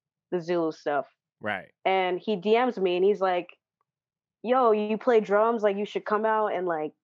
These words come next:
Speaker 1: jam and, like, show these fools what's going on." And I was like, "What?" <laughs> It was just so
Speaker 2: <laughs>
Speaker 1: random. And I was like, "Dude, okay, I'm, I'm with it. Like, just tell
Speaker 2: Mm-hmm.
Speaker 1: me when, and I'll be there." And the first show I did with them was actually a live stream show. It was, like, during covid.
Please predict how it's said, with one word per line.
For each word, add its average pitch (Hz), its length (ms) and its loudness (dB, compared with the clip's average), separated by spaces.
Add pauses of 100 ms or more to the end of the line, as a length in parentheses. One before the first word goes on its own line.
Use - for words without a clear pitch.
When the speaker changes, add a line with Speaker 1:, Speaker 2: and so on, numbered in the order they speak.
(140)
Speaker 1:
jam 208 460 0
and, 170 100 -6
like, 151 220 -6 (180)
show 202 180 0
these 190 160 -6
fools 190 280 0
what's 175 120 -10
going 175 280 -2
on." 190 220 0
And 170 100 -2
I - 20 0
was 190 120 -2
like, 160 240 -2 (380)
"What?" 160 400 0
<laughs> - 340 0 (500)
It 247 100 4
was 254 100 0
just 247 180 -4
so 254 200 2
Speaker 2:
<laughs> 180 40 -4
Speaker 1:
random. 220 580 -2 (420)
And 202 100 4
I 262 80 4
was 233 100 0
like, 214 220 2 (300)
"Dude, 233 300 2
okay, 240 360 -2
I'm, 233 220 -4 (140)
I'm 190 180 -4
with 208 180 0
it. 170 240 -2
Like, 175 180 -2
just 220 200 -8
tell 202 120 0
Speaker 2:
Mm-hmm. - 20 -6
Speaker 1:
me 208 120 -2
when, 190 160 -2
and 175 80 -4
I'll 170 120 -4
be 190 180 -2
there." 160 380 -4 (640)
And 170 500 -2 (480)
the 185 80 -8
first 226 340 0
show 220 240 2
I 180 120 0
did 185 220 -2
with 214 140 -4
them 226 240 0
was 180 140 -4
actually 190 360 -4
a 147 80 -2
live 147 300 -2
stream 247 260 -6
show. 247 240 -4
It - 40 0
was, 214 100 -4
like, 180 140 -4
during 175 220 -4
covid. 180 460 -6